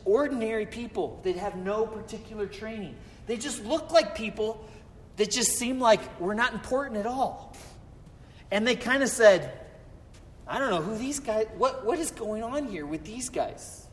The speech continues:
But what they didn't recognize is what the disciples did, is that there was something of infinite worth that they were willing to give everything for.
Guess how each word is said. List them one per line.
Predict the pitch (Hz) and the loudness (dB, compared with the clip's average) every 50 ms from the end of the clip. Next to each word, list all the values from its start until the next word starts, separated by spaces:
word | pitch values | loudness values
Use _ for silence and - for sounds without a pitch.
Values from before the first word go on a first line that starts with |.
| - - - - - - - - - - - - - - - - | -20 -20 -20 -20 -20 -20 -20 -20 -18 -18 -18 -18 -18 -18 -8 0
But | - 226 226 | 2 2 4
what | 226 262 247 - | 6 4 4 4
they | 294 277 | 2 0
didn't | 220 269 277 247 226 - - 170 | 0 0 -2 -4 -6 -8 -6 0
recognize | 185 226 254 254 254 302 254 180 147 131 113 117 120 120 131 151 180 - - - - - - - - - - - | 2 2 2 2 0 -4 -6 -6 -6 -8 -6 -6 -6 -4 -6 -6 -8 -10 -12 -12 -14 -16 -18 -20 -20 -20 -4 0
is | 208 233 233 180 185 | 2 2 4 2 4
what | 202 233 226 226 - | 4 4 4 4 2
the | 247 | -2
disciples | 196 180 208 - - - 240 226 226 220 - 240 226 214 175 156 | -4 -2 -2 -2 0 4 4 4 4 4 2 0 0 0 0 -2
did, | - - 254 - 190 147 - - - - - - - - - - - - - - - - - - - - - - - - | -4 -2 0 2 2 0 -2 -6 -12 -16 -16 -18 -18 -20 -20 -20 -20 -20 -20 -20 -20 -20 -20 -20 -20 -20 -20 -20 -6 0
is | - 226 220 - | 0 0 0 0
that | 240 220 - | -4 -2 2
there | 254 233 226 | 4 4 4
was | 214 - - - | 4 2 -2 -2
something | 262 254 254 254 - 320 294 285 269 | -2 -2 -2 -4 -6 -6 -4 -2 -2
of | 226 - - - - | -4 -4 -4 -6 -8
infinite | 240 247 233 - - 247 226 220 214 196 - - | -6 -6 -8 -8 -8 -6 -4 -4 -4 -6 -8 -8
worth | 208 262 262 233 202 190 185 - - - - - - - - | -4 -2 0 0 0 -2 -4 -8 -10 -14 -16 -18 -18 -4 -2
that | 202 190 - 139 208 | 0 0 0 2 2
they | 220 233 233 | 2 2 2
were | 240 277 277 | 0 -2 -4
willing | 247 190 180 208 208 208 208 208 196 - | -4 0 2 2 2 2 0 -2 -4 -4
to | - 196 | -6 -8
give | 151 - 175 175 165 175 | -8 -6 -6 -4 -4 -4
everything | 180 175 180 180 170 - 180 170 156 | -4 -4 -6 -8 -8 -8 -8 -10 -10
for. | - - - 214 160 113 | -8 -6 -4 -4 -4 -4